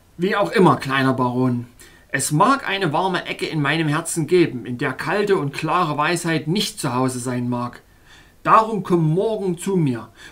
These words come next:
um meine Antwort zu hören, und bis dahin berate ich mich mit den kühlsten Hirnen und kältesten Herzen um mich.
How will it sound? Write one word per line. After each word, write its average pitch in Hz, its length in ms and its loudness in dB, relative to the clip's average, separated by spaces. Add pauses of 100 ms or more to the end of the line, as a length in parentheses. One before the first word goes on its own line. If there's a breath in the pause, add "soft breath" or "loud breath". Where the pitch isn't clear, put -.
um 135 160 0
meine 147 260 0
Antwort 156 340 -4
zu 131 160 -2
hören, 190 340 2
und 135 140 -6
bis - 220 -4
dahin 196 400 0
berate 160 460 -2
ich 170 180 -4
mich 160 180 -4
mit 131 160 -4
den 127 200 -4
kühlsten 220 500 -2
Hirnen 196 480 0
und 131 160 -4
kältesten 170 480 0
Herzen 139 420 -4
um 143 220 0
mich. 120 320 -6